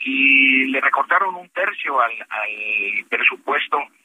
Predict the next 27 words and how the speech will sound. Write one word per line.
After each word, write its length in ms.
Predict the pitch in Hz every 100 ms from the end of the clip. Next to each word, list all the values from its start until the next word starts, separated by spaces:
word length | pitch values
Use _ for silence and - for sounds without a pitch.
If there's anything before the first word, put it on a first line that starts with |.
| _
asignado 800 | 120 120 135 131 135 135 135 123
a 80 | 113
las 160 | 104 -
corporaciones 580 | 113 - 113 113 - -
policíacas 440 | 107 - 120 -
locales. 400 | 113 - 143 135 - _ _ _ _ _
Doscientos 540 | 135 - - 190 175 175
ocho 200 | 165 -
municipios, 720 | 147 127 123 156 - 143 - - _ _ _ _ _
eh, 240 | - 113 -
se 80 | -
quedaron 320 | - 139 165
sin 160 | - 156
un 100 | 175
solo 280 | - 160 160
peso 240 | 151 -
etiquetado 760 | 151 - - 120 - 135 131 - _ _ _ _
para, 380 | 143 143 143 135 -
eh, 280 | 104 104 -
la 160 | 107 104
seguridad 380 | - 120 120 120
pública. 520 | 156 160 135 - - _ _ _ _ -
Entonces, 420 | 131 190 202 - - -
lo 100 | 139
que 120 | 135
estamos 280 | 131 - 233
viviendo 440 | 208 165 165 170